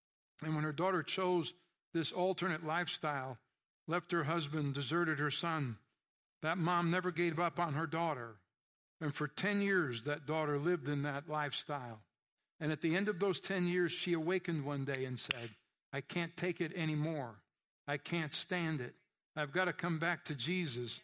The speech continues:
And she denounced her sinful behavior and exited out of that lifestyle and repented of her sin. And she met a man and she remarried.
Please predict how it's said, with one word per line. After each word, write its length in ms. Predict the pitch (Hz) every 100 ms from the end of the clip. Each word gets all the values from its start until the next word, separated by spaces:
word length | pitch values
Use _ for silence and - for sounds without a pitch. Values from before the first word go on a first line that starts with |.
| _ _ -
And 180 | 156 139
she 180 | 165
denounced 580 | 151 160 170 202 185 -
her 120 | 175
sinful 480 | 165 - 202 - 190
behavior 760 | 156 180 156 190 160 165 127 - _ _
and 160 | 170 -
exited 480 | 220 185 175 185 175
out 180 | 185 196
of 80 |
that 180 | 180 185
lifestyle 640 | 160 185 175 - 160 143 135
and 100 | 156
repented 500 | 160 - 214 185 190
of 100 | 165
her 100 | 160
sin. 520 | - 190 180 123 101 _ _ _ _
And 240 | 160 165 143
she 180 | 214
met 220 | 220 202 180
a 40 |
man 380 | 160 151 139 127
and 160 | 139
she 200 | - 240
remarried. 640 | 233 202 165 143 127 120